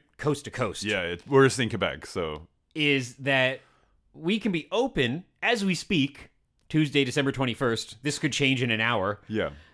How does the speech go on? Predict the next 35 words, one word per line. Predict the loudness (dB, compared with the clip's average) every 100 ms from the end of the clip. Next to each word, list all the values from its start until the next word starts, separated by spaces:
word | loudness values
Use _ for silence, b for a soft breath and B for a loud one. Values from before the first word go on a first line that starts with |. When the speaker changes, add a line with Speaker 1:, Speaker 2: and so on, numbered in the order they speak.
| B -4
Speaker 1:
We | 0
can | 2
be | 2 2
open | 2 4 2 0 -4 -12 _ _ -2
at | 0 0 -6 _ _ -4
up | -2 -2 -4
to | -4
half | -2 -4
capacity. | -6 -2 0 0 -4 -12 -14 b b b _
The | -6
challenge | -2 0 0 0 0
there | 0 2 2
is | 0 -2 -6
half | -6 -2 -2 -2
capacity | -4 -4 -4 -4 -4
for | 0 2
us | 2 0
is | -2
about | 0 0 0 -2
a |
hundred | 0 0
and | 0
sixty, | 0 -2 -2 -6 -8 _ _ _ 0
but | 2 2 0 _ _ _
that | -2 -2 0
does | 0
not | 2 2 0 -2
take | -4 0
into | -2
account | -2 0 0 0 -8 _ -8
keeping | -2 0 0
two | 0 0
meters | 2 2 2 0
between | -4 -4 0 0
everybody. | 0 0 0 -2